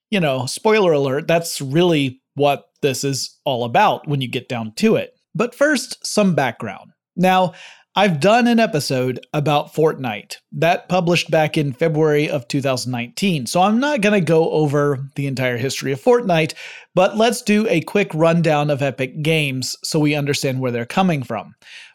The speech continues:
Way back in nineteen ninety-one, a guy named Tim Sweeney was programming video games and saving them onto floppy disks, and then sending those disks out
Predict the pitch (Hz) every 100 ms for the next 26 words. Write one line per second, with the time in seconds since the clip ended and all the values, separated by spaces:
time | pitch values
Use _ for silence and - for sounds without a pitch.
0 | _ 143 202 254 247 196 196 196 160 135
1 | 151 202 - 180 190 170 156 170 156 160
2 | 131 113 107 127 - 147 139 147 156 160
3 | 139 131 - - 156 170 180 - - 151
4 | 131 127 147 - 156 135 - 156 151 156
5 | 156 170 147 139 131 120 117 123 127 -
6 | 131 120 - 165 165 165 156 156 143 131
7 | 131 - 185 170 135 120 127 - - -
8 | - - - 143 156 165 - 196 196 190
9 | 175 175 139 170 165 - - - 160 156
10 | 165